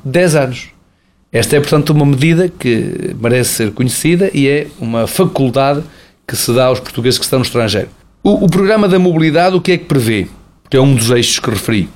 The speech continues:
Prevê que portugueses que tenham propostas de trabalho em Portugal, propostas, portanto, de contratos de trabalho ou propostas de, ou contratos de trabalho já estabelecidos, possam ter apoio para o custo da viagem, para si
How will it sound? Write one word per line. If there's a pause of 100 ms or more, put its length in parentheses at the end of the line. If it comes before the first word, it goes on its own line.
(140)
Prevê
que
portugueses (420)
que
tenham
propostas
de
trabalho
em
Portugal, (520)
propostas,
portanto,
de
contratos
de
trabalho (600)
ou
propostas
de,
ou
contratos
de
trabalho
já
estabelecidos, (560)
possam
ter
apoio
para
o
custo
da
viagem, (220)
para
si